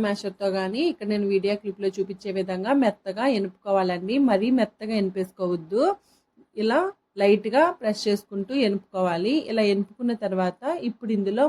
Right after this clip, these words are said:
మనం ముందుగా చింతపండు గుజ్జు తీసి పెట్టుకున్నాం కదండి, ఆ చింతపండు గుజ్జుని ఫిల్టర్ చేసి వేసుకోవాలి. ఇలా వేసుకొని ఒకసారి బాగా మిక్స్ చేసుకోవాలి. అలాగే ఇందులో మీకు అవసరం అనిపిస్తేనే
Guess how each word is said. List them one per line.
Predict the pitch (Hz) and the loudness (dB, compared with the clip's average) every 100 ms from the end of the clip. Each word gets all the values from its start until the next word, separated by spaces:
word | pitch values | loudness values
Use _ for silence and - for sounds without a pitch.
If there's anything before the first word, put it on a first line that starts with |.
| 262 | 2
మనం | 202 202 196 | 0 0 -2
ముందుగా | 202 208 277 285 | -2 0 -2 -2
చింతపండు | 220 - 240 233 202 | -10 -8 -2 -2 -2
గుజ్జు | 196 196 | -6 -10
తీసి | 196 - | -14 -14
పెట్టుకున్నాం | 208 - 196 185 185 | -18 -14 -8 -4 -2
కదండి, | 185 180 262 311 208 | -2 -2 -4 -8 -8
ఆ | 202 | -10
చింతపండు | 208 202 226 208 196 | -8 -12 -6 -6 -4
గుజ్జుని | 180 202 285 269 | -6 -4 -6 -6
ఫిల్టర్ | 208 208 190 190 | -10 -10 -8 -8
చేసి | 190 262 233 | -8 -8 -6
వేసుకోవాలి. | 196 - 180 175 175 185 262 403 - _ _ _ _ _ | -6 -8 -8 -6 -6 -6 -8 -8 -12 _ _ _ _ _
ఇలా | 254 247 | 0 2
వేసుకొని | 214 208 - 220 285 277 | 4 2 -2 -4 0 0
ఒకసారి | 220 233 202 208 | 0 -4 -2 0
బాగా | 196 185 214 208 | 0 0 2 2
మిక్స్ | 190 - | 0 -6
చేసుకోవాలి. | 208 208 _ 180 175 180 247 349 - 196 | -8 -8 _ -6 -4 -4 -2 -2 -2 -2
అలాగే | 190 196 269 247 | 0 0 -2 0
ఇందులో | 214 220 233 220 | 2 2 2 0
మీకు | 196 185 | 0 -4
అవసరం | 196 226 233 220 | -4 -4 -2 -2
అనిపిస్తేనే | 196 196 190 196 202 | -2 -4 -8 -8 0